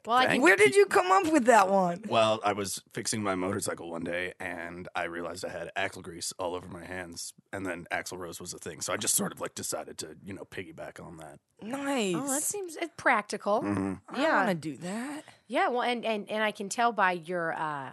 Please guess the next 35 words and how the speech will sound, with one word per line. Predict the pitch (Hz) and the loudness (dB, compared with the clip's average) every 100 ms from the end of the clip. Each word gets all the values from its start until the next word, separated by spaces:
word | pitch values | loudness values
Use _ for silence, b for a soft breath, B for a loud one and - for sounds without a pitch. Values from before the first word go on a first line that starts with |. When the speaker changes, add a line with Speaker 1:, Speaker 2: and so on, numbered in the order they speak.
| _ | _
Speaker 1:
uh, | - 147 127 - | -6 -4 -4 -8
aesthetic, | - - 220 381 381 185 | -8 -4 -2 -2 -4 -8
you | |
got | 170 165 165 | -4 -4 -4
the | 160 | -8
long | 160 151 151 | -6 -6 -8
hair | 156 165 170 | -8 -6 -6
going | 180 175 175 | -6 -6 -4
on | 170 175 196 247 | -4 -2 -2 0
and | 208 | 0
the | |
Speaker 2:
Oh, | - | 2
you're | - | 2
Speaker 1:
bandana. | - - - - | 0 -2 -2 0
Speaker 2:
noticing | - 113 110 | 0 2 0
the | 113 | 2
mane. | - 113 110 104 120 147 | 4 4 2 0 2 0
Thank | - 110 101 | -2 -6 -4
you | 98 | -6
very | 98 95 90 | -2 0 0
Speaker 1:
<laughs> | |
Speaker 2:
much. | 90 92 95 _ - | -2 -4 -4 _ -4
Speaker 1:
Yeah, | 277 320 285 | 0 0 0
noticing | 220 226 247 262 240 | -2 -4 -4 -6 -4
the | 220 | -4
mane, | 226 302 294 | -2 -2 -2
and | 202 196 | -2 -2
it | 175 | -6
just, | 226 214 214 | -6 -6 -4
you | |
seem | 196 247 254 | -2 -2 -2
like | 233 214 | -2 0
a | 190 | -2
real | 208 185 | 0 0
rock, | 175 202 339 | 4 4 4